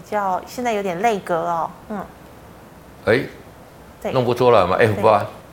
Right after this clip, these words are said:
Speaker 1: 还，还在类隔中，对。
Speaker 2: 没有，没有，你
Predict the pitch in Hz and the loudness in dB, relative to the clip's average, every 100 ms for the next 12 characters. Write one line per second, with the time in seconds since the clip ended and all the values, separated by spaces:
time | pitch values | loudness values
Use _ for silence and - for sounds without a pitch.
0 | - - - - - - - - 196 185 | -20 -20 -20 -20 -20 -20 -20 -12 -10 -8
1 | 196 220 220 190 170 170 175 180 - 214 | -4 -2 -2 -2 -4 -4 -8 -8 -14 -8
2 | 185 - - - - - 233 - - 143 | -8 -10 -20 -20 -20 -12 -12 -10 2 4
3 | 123 131 131 110 135 | 6 6 4 4 0